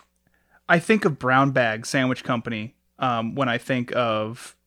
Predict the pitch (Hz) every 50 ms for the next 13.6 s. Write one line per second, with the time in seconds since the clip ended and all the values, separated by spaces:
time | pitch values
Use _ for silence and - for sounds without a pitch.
0 | _ _ - 180 160 147 - 156 143 120 110 120 - - - - - - 143 135
1 | 123 - - - 170 160 - 156 151 135 127 139 131 123 120 120 - - - -
2 | 135 123 117 113 110 110 110 110 113 135 - _ _ _ - 143 131 123 135 139
3 | 139 135 135 131 123 120 - 139 123 135 120 113 - 131 117 113 110 113 113 127
4 | 123 117 107 104 107 113 - - - _ _ - 135 127 117 117 113 110 110 110
5 | - - - _ _ _ _ _ _ _ _ _ _ - - 160 147 147 139 -
6 | 160 147 131 131 131 131 139 131 117 - - 135 131 131 131 127 120 120 120 120
7 | 117 113 110 - - - 135 135 147 160 160 143 120 113 104 104 107 110 113 -
8 | - - 131 117 107 123 120 113 110 110 - - - 156 151 151 139 127 - -
9 | - - _ - - - 147 117 113 113 - - - 131 127 120 120 135 123 113
10 | 117 117 - 117 113 117 117 120 120 - 113 110 117 - - 120 107 - 123 123
11 | 120 113 117 - - - _ _ _ _ _ - 143 151 151 151 - - 143 117
12 | 110 113 - 123 104 101 131 139 135 139 139 117 90 - - - _ _ _ _
13 | _ - - - _ _ - 131 120 110 -